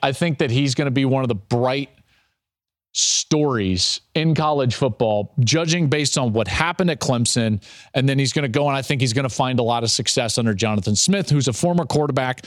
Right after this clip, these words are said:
who really understands play calling, who's gonna give him that run game as a help, and it's gonna be more intricate. He's gonna have tight ends to throw to. So I think I like Oregon State. I like their toughness. Their top three running backs are bla-, are back, including Damian Martinez. He was the freshman of the year in the Pac-twelve. Four of their five starters are back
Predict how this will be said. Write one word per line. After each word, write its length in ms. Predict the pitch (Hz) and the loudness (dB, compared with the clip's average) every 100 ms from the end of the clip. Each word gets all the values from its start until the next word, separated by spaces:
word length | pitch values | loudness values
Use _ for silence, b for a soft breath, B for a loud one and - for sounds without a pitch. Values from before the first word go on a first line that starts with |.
| B | B
who 60 | 139 | 0
really 300 | 131 170 170 | 2 2 0
understands 440 | 156 135 156 135 | 0 0 0 -2
play 220 | - 143 131 | 0 -2 0
calling, 300 | 131 131 127 | 0 2 2
who's 140 | 107 | 0
gonna 160 | 135 117 | 0 0
give 180 | 147 | 0
him 120 | 170 160 | 2 0
that 160 | 151 | 0
run 260 | 131 139 139 | 0 0 2
game 220 | 139 135 | 2 2
as 100 | 120 | 0
a 60 | 110 | 2
help, 340 | 131 123 - B B | 0 0 -6 B B
and 140 | 151 143 | 0 0
it's 140 | - | 0
gonna 180 | 160 156 | 0 2
be 140 | 151 | 2
more 260 | 147 139 147 | 2 2 0
intricate. 500 | 139 127 117 135 127 | 0 0 0 -2 0
He's 160 | 113 | -2
gonna 160 | - 117 | 0 -2
have 280 | 98 151 135 | -2 -4 -2
tight 240 | 135 143 | -2 0
ends 180 | 139 131 | 2 0
to 100 | 139 | 0
throw 260 | 123 131 127 | 0 0 0
to. 320 | - 123 113 B B | 0 0 -2 B B
So 120 | B 139 | B 0
I 80 | 139 | 0
think 260 | 165 131 - | 0 -2 -2
I 80 | 135 | 0
like 240 | 135 127 120 | 0 0 0
Oregon 300 | 110 101 95 | 0 2 0
State. 320 | - 95 - | 0 0 0
I 60 | 117 | 0
like 180 | 123 117 | 0 0
their 140 | 104 | -2
toughness. 560 | - 160 151 151 143 - B B | 0 0 0 -2 -2 -4 B B
Their 120 | 113 | -2
top 260 | - 147 143 | 0 -2 0
three 160 | 143 | 0
running 240 | 135 143 139 | 2 0 0
backs 280 | 139 - | 0 0
are 60 | 113 | -2
bla-, 260 | 92 117 139 | 0 0 2
are 180 | 120 104 | 0 0
back, 380 | 107 135 143 131 | 0 0 0 -2
including 420 | 110 151 143 139 | 0 0 2 2
Damian 380 | 131 135 127 110 | 2 2 2 2
Martinez. 580 | 98 - 156 147 147 | 0 -2 -2 0 0
He 100 | 139 | 0
was 120 | 143 113 | 0 0
the 80 | |
freshman 340 | 104 147 127 127 | -2 -2 0 0
of 80 | 110 | 2
the 60 | |
year 140 | 120 127 | 0 2
in 60 | |
the 60 | 110 | 0
Pac-twelve. 640 | 117 107 - 135 131 127 | 0 -2 0 0 0 -4
Four 520 | - - - - 160 160 | -6 -14 -8 0 0 2
of 80 | |
their 140 | 139 120 | 0 0
five 300 | 143 139 131 | 0 0 0
starters 460 | - 135 131 131 | 0 0 0 0
are 60 | 123 | 0
back 420 | 110 127 131 - | 0 -2 -4 -8